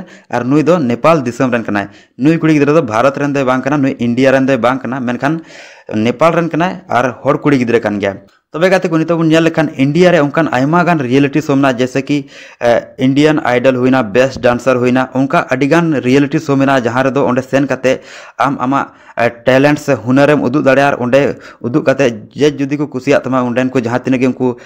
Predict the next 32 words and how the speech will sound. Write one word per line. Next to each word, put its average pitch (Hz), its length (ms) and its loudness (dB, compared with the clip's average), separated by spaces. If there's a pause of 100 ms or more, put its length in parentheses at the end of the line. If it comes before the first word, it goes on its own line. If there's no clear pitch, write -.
(140)
ᱨᱤᱭᱮᱞᱤᱴᱤ 123 360 0
ᱥᱳ 127 160 0
ᱨᱮᱱ 131 200 4
ᱡᱟᱡᱽ 127 220 0
ᱠᱚ 135 80 -4
ᱛᱟᱦᱮᱱ 123 200 -2
ᱠᱟᱱᱟ, 127 180 -2
ᱩᱱᱠᱩ 131 100 0
ᱡᱩᱫᱤ 131 160 2
ᱟᱢᱟᱜ 127 300 0 (400)
ᱰᱟᱱᱥ 151 340 0
ᱥᱮ 147 120 -2
ᱥᱮᱨᱮᱧ 143 280 0
ᱠᱚ 147 100 -2
ᱠᱩᱥᱤᱭᱟᱜ 135 360 -2
ᱛᱟᱢᱟ, 135 280 -2
ᱛᱚ 135 120 0
ᱚᱸᱰᱮ 135 180 2
ᱠᱷᱚᱱ 147 200 -2
ᱟᱢᱟᱜ 131 260 -2
ᱯᱮᱦᱪᱟᱱ 147 340 0
ᱵᱮᱱᱟᱜ 139 220 0
ᱛᱟᱢᱟ 151 300 -2 (260)
ᱟᱨ 117 100 -2
ᱟᱢᱟᱜ 123 460 -2
ᱠᱮᱨᱤᱭᱟᱨ 135 300 2
ᱨᱮᱭᱟᱜ 143 200 0
ᱥᱩᱨᱩᱣᱟᱛ 139 340 0
ᱦᱩᱭᱩᱜ 131 240 -2
ᱛᱟᱢᱟ 143 280 0
ᱟᱨ 117 200 0
ᱟᱢᱟᱜ, 123 220 -2